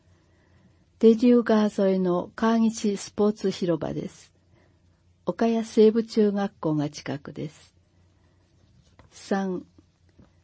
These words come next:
岡谷湖畔公園雪捨て場。岡谷南高校と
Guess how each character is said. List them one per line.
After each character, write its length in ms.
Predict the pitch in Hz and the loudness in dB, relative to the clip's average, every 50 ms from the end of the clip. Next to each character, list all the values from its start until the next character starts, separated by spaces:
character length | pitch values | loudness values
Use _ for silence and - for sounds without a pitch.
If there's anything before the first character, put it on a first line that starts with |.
| _ _ _ _ _ _ _ _ _ | _ _ _ _ _ _ _ _ _
岡 200 | - 185 - 233 | -8 -4 -2 0
谷 200 | 240 240 233 226 | 0 2 0 -2
湖 160 | 226 - 208 190 | -2 -4 -6 -4
畔 300 | - 240 240 233 233 226 - | -2 0 0 0 -2 -4 -4
公 240 | - 240 226 208 185 | -2 0 2 2 2
園 220 | 160 156 143 143 | 2 2 0 0
雪 240 | 143 151 151 - 190 | -2 -2 -4 -6 -10
捨 160 | 160 - - | -14 -14 -10
て 160 | _ 175 165 151 | _ -4 -4 -2
場。 180 | 160 151 - - _ _ _ _ _ _ _ _ _ _ _ _ _ _ _ _ _ _ _ _ _ _ _ _ | -4 -8 -8 -10 _ _ _ _ _ _ _ _ _ _ _ _ _ _ _ _ _ _ _ _ _ _ _ _
岡 220 | - 185 - - 233 | -12 -8 -2 0 2
谷 180 | 233 226 220 | 2 2 2
南 380 | 208 202 214 226 233 240 240 240 | 2 2 2 2 2 2 2 0
高 240 | - - 233 220 214 | 0 0 0 0 0
校 300 | - - 170 156 147 147 | -4 -6 -6 -4 -4 -6
と 340 | - - 147 143 - - | -6 -6 -6 -6 -6 -8